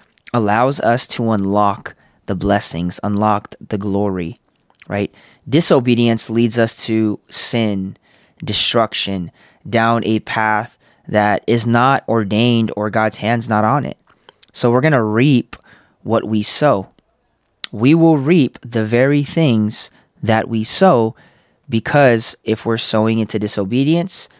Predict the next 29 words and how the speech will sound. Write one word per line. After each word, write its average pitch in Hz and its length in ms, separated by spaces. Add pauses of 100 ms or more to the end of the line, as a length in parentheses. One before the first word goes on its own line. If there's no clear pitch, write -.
(200)
that's 95 260
what 104 120
we 117 120
reap. 143 300 (360)
Obedience, 117 720 (320)
we 110 180
unlock 113 520 (360)
blessings, 107 920 (200)
okay? 107 320 (1160)
Now, 147 300 (1300)
when 160 140
I 165 60
talk 214 220
about 170 200
this 123 140
topic, 120 460
and 120 140
again, 120 340 (880)
I'm 127 80
going, 151 280
I'm, 131 160
I'm, 131 200 (140)
I'm 120 280
trying 185 240
to 208 60
go 151 120
from 139 180
a 113 40
perspective, 113 640